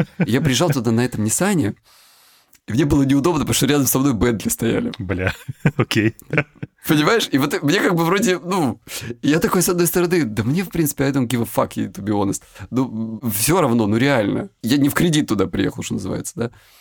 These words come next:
Speaker 1: Но, с другой стороны, э, вот эта вот история, а потом в определённый момент я понял, знаешь, вот это какой-то щелчок произошёл, к-, такой:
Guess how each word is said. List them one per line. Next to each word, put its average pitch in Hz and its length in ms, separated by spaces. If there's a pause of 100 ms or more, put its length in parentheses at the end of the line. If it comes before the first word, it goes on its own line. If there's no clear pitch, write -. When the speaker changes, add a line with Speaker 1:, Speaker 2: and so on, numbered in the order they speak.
(260)
Speaker 1:
Но, 131 160
с 120 60
другой 156 300
стороны, 156 640
э, 107 460
вот 117 180
эта 151 180
вот 127 140
история, 190 360
а - 80
потом 202 180
в 190 40
определённый 156 300
момент 196 220
я 135 80
понял, 185 360
знаешь, 165 240
вот 117 120
это 120 180
какой-то 127 300
щелчок 131 380
произошёл, 113 400
к-, - 140
такой: - 340